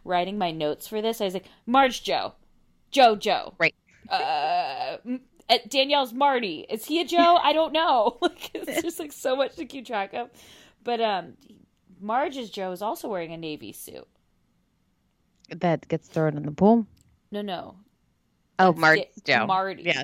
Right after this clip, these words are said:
Speaker 2: sorry,
Speaker 1: Yeah,
Speaker 2: sorry.
Speaker 1: Marty gets
Speaker 2: See,
Speaker 1: thrown
Speaker 2: I'm
Speaker 1: in a pool.
Speaker 2: confused.
Speaker 1: I know, there's so many of 'em. Um, okay. Let's see. Dolores, we, do we care about Dolores?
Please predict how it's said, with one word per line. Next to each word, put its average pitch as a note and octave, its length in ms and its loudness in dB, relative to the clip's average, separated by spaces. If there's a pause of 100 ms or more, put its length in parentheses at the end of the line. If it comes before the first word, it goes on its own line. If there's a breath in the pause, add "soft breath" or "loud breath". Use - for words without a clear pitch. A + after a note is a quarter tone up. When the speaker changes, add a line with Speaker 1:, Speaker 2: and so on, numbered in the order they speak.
(100)
Speaker 2:
sorry, D3 200 4
Speaker 1:
Yeah, - 140 -12
Speaker 2:
sorry. D#3 200 2
Speaker 1:
Marty A3+ 180 -6
gets B3 180 0
Speaker 2:
See, - 80 6
Speaker 1:
thrown A#3+ 140 4
Speaker 2:
I'm - 0 -
Speaker 1:
in B3 100 -12
a - 40 -10
pool. C4+ 100 -6
Speaker 2:
confused. D#4+ 480 0
Speaker 1:
I A#3 140 -6
know, D4 180 -2
there's A3 200 -8
so B3 160 -8
many B3+ 360 -8
of E3 140 -10
'em. - 280 -16 (540 soft breath)
Um, F3+ 540 2 (840)
okay. G#3 300 -6 (720)
Let's G3 240 -14
see. - 400 -20
Dolores, B3+ 680 -2
we, C#4 220 -8 (240 soft breath)
do D4 80 -8
we F4 100 -4
care F#4 180 -4
about F4+ 200 0
Dolores? F4 640 -4